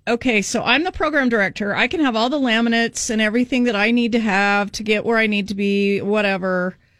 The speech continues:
Uh, and I can't get backstage. The guy at the gate does not wanna let me through. He's gruffy with me. Uh, and you're, and you peek around the corner and you're like, "Come on, Deb."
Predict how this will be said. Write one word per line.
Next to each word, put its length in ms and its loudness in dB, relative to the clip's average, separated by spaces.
Uh, 500 0
and 600 0
I 140 2
can't 300 0
get 300 0
backstage. 760 -4
The 140 2
guy 220 4
at 100 2
the 60 -2
gate 380 2
does 220 -2
not 260 0
wanna 220 0
let 160 -2
me 160 0
through. 480 -2
He's 300 -2
gruffy 500 -2
with 220 -4
me. 240 -4
Uh, 380 0
and 320 2
you're, 360 -2
and 380 2
you 180 -2
peek 260 -4
around 220 0
the 80 0
corner 360 -4
and 120 0
you're 80 2
like, 240 -2
"Come 140 -8
on, 160 -4
Deb." 340 0